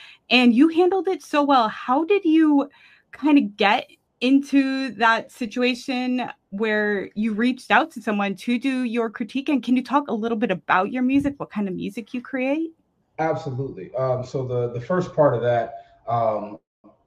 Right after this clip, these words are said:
Speaker 2: that I'll speak to is the fact that, um, so the, the kind of music that I make is mostly hip hop. Um, that's what I kind of grew up, you know, my whole life listening to.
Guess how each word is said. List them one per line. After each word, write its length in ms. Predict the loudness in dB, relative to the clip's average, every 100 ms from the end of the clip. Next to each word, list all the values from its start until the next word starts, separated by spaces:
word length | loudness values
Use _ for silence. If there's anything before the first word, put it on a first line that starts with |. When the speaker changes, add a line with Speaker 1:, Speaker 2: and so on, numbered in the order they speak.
| _ _ _ -12
Speaker 2:
that 200 | -4 -2
I'll 120 | -4
speak 320 | -4 -6 -6
to 240 | -4 -4 -4
is 380 | -4 -6 -6 -12
the 100 | -10
fact 360 | 0 0 0
that, 340 | 0 -2 -4 -4
um, 500 | -2 -2 -4 -8 -14 _ _ _ _
so 340 | 2 2 2
the, 180 | 2 2
the 160 | 0 -4
kind 260 | 2 4
of 80 | 4
music 280 | 4 2 2
that 120 | 0
I 100 | 0
make 260 | 2 0 0
is 200 | -4 -4
mostly 480 | -2 -2 -2 -4 -4
hip 240 | -4 -8
hop. 400 | -10 -10 -12 _ _ _
Um, 580 | -4 -2 -2 -4 -8 -12 -4
that's 280 | -2 -2 -2
what 160 | -4
I 260 | -2 -2 -2
kind 260 | -2 -4
of 100 | -4
grew 240 | -6 -4 0
up, 440 | 0 -2 -12 _ -8
you 120 | -6
know, 100 | -4
my 120 | -4
whole 220 | -2 -4
life 320 | -2 -4 -4 -8
listening 460 | -10 -8 -8 -8
to. 340 | -8 -6 -6